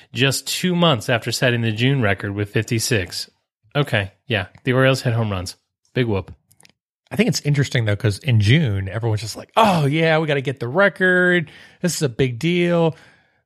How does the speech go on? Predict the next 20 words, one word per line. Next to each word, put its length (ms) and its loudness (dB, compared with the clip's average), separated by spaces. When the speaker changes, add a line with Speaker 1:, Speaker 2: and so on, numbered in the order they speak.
Speaker 2:
But 120 0
again, 600 2
it 120 -4
was 220 0
when 140 2
they 80 0
were 160 -4
winning. 440 0
Now 180 2
that 120 2
they're 140 0
not 260 -2
winning 640 -2
at 140 -2
the 60 -6
pace 360 -4
they 100 -2
were 240 0
in 100 0
June, 500 2